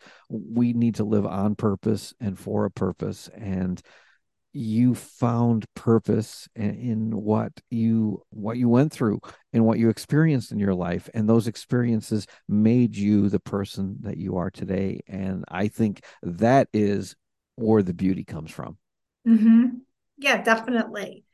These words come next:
Speaker 2: I, I agree a hundred percent.
Speaker 1: Well, Michelle, this has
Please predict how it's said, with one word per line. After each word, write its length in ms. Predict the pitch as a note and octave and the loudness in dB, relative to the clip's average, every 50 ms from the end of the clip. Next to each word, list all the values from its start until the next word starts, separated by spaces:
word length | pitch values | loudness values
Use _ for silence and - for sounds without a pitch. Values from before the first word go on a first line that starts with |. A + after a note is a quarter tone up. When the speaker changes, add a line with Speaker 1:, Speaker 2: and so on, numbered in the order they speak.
| _ _ _ _ _ - | _ _ _ _ _ -12
Speaker 2:
I, 180 | G3+ G3+ G#3 - | -10 -8 -8 -2
I 140 | G#3 G#3+ A3 A3+ | 0 2 4 6
agree 600 | A3+ A#3 A3+ A3 A#3+ A#3+ A#3+ A3+ G3+ G3 F#3 F3+ - - - | 4 4 2 2 0 2 2 2 2 0 -4 -6 -8 -14 -18
a 120 | G3+ - - _ _ _ - | -20 -20 -20 _ _ _ -10
hundred 220 | G#3+ G#3+ G#3 G#3 | -8 -6 -6 -8
percent. 380 | - G3+ F#3+ - G#3+ G3+ - - - _ _ _ _ _ - _ _ - | -8 -8 -6 -6 -6 -6 -8 -10 -18 _ _ _ _ _ -20 _ _ 2
Speaker 1:
Well, 140 | D#3 D3+ D3 | 4 4 6
Michelle, 420 | D3+ D3+ - - G3+ G3+ F#3+ E3 | 4 2 4 4 4 4 4 0
this 300 | C3+ - C#4 E4 - - | 0 0 0 0 0 -2
has 280 | A#3 E3 D#3+ D#3 C3+ | -2 0 0 0 -2